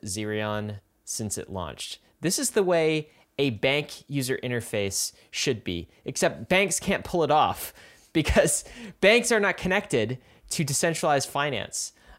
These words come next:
Uh, you can bring your own assets to Zerion. You cannot bring them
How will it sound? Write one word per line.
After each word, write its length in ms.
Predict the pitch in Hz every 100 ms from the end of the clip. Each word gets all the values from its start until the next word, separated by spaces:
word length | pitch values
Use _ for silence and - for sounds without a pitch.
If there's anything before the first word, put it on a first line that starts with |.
| -
Uh, 220 | 120 117
you 200 | 147 196
can 260 | 214 202 123
bring 640 | 123 143 220 180 127 110 -
your 260 | 131 135 -
own 420 | 131 147 143 143 -
assets 680 | 123 131 131 110 76 - - - _
to 80 | -
Zerion. 520 | 110 127 131 110 92 92
You 120 | 147
cannot 540 | 147 180 180 - 123 120
bring 360 | 135 185 196
them 300 | 151 113 113